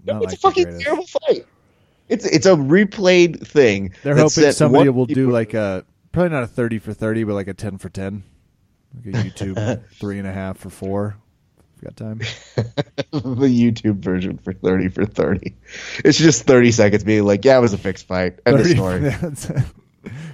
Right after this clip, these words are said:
Speaker 2: Fixed fight. That'll do it for us here tonight.
Speaker 1: Um, I don't know. I just, my brain melted a little bit on that one. And if I could be so honest,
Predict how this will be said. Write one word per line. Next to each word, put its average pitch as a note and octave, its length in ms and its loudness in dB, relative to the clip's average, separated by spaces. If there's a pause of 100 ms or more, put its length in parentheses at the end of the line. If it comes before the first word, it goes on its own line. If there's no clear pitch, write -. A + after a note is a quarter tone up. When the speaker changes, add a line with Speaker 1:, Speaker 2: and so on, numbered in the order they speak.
Speaker 2:
Fixed F#3+ 200 -2
fight. F#3+ 260 2 (360)
That'll D3+ 240 -4
do D#3+ 120 2
it C#3+ 80 -4
for A#2 160 -2
us G2+ 80 -6
here G#2 160 -4
tonight. F#2+ 220 -12 (1200)
Speaker 1:
Um, C#3+ 480 2 (220)
I E3 100 2
don't D3+ 140 4
know. A#2 260 0
I C#3 140 4
just, C3+ 280 -2
my C3 160 2
brain A#2+ 440 2
melted G#2 340 0
a F#2+ 60 0
little F2+ 260 0
bit F2+ 160 2
on F2 160 -2
that E2+ 180 -2
one. E2 220 -4
And B2 360 2 (600)
if D3 160 4
I D3+ 80 6
could C#3+ 160 2
be D3+ 120 4
so B2+ 200 2
honest, F#2+ 480 -2